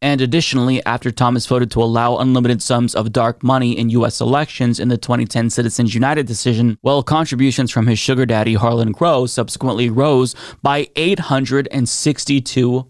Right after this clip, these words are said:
percent. And as Americans for Tax Fairness explained in a Twitter thread, the Crow family has spent over twenty-five point eight million dollars trying to influence elections over the past thirty-five years, but nearly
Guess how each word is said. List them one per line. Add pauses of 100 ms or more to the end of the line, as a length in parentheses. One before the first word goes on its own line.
percent. (380)
And
as
Americans
for
Tax
Fairness
explained
in
a
Twitter
thread, (260)
the
Crow
family
has
spent
over
twenty-five
point
eight
million
dollars (240)
trying
to
influence
elections
over
the
past
thirty-five
years, (240)
but
nearly